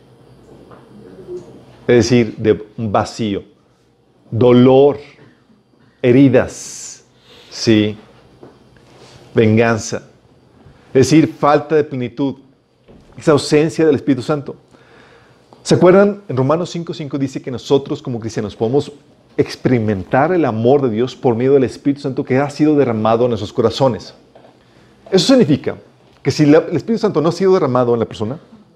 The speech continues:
¿va a poder experimentar el amor de Dios? No. Sí.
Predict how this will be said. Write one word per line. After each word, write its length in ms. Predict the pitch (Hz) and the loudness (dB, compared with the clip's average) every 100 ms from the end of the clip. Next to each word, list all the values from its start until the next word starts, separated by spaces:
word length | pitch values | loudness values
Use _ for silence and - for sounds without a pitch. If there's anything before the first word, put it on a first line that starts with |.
| _ - _ _ _ _ | _ -20 _ _ _ _
¿va 300 | 101 98 165 | -4 2 4
a 100 | 196 | 4
poder 220 | 185 190 | 2 2
experimentar 420 | 190 185 151 127 147 | 2 -2 -8 -4 -4
el 40 | |
amor 200 | 143 147 | -2 -2
de 60 | 143 | -2
Dios? 300 | 175 - _ _ _ _ _ _ _ 269 262 254 - - _ - _ _ | -4 -12 _ _ _ _ _ _ _ _ _ -20 -20 -20 _ -20 _ _
No. 360 | 98 90 82 73 - _ _ _ _ _ _ _ _ _ - _ _ - | -4 -2 -2 -6 -18 _ _ _ _ _ _ _ _ _ -20 _ _ -16
Sí. 360 | - 98 95 | -4 -2 -2